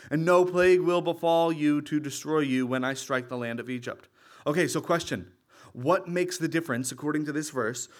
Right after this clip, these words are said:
between those who experience the benefits of being God's children and those who don't? The blood being applied to their lives,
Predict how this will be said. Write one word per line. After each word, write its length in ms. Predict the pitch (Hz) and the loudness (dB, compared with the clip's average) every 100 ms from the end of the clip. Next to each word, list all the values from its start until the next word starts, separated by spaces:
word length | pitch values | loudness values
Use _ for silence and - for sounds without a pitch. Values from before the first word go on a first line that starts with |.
| - | -10
between 260 | 139 131 156 | -8 -2 0
those 240 | 147 147 | 2 0
who 80 | 147 | -2
experience 640 | 127 - - 160 170 160 - | -4 -6 -2 0 0 -2 -4
the 80 | |
benefits 400 | 135 139 131 135 | -4 -4 -4 -8
of 100 | 123 | -8
being 200 | 131 127 | -6 -4
God's 260 | 120 117 110 | -2 -4 -4
children 420 | - 117 117 113 117 | -8 -8 -6 -8 -6
and 100 | 113 | -8
those 120 | 107 | -8
who 60 | |
don't? 400 | 101 110 92 - - _ _ _ _ _ _ _ _ _ _ _ _ | -10 -10 -10 -16 -20 _ _ _ _ _ _ _ _ _ _ _ _
The 300 | 113 113 127 | -18 -6 -6
blood 640 | 107 123 156 160 92 123 139 - | -4 -4 -2 -2 -6 -10 -14 -6
being 160 | 131 135 | -2 -2
applied 400 | 123 127 117 110 | -4 -6 -6 -4
to 120 | 120 | -6
their 160 | 123 131 | -4 -4
lives, 580 | 156 208 - - - | -4 -8 -14 -20 -20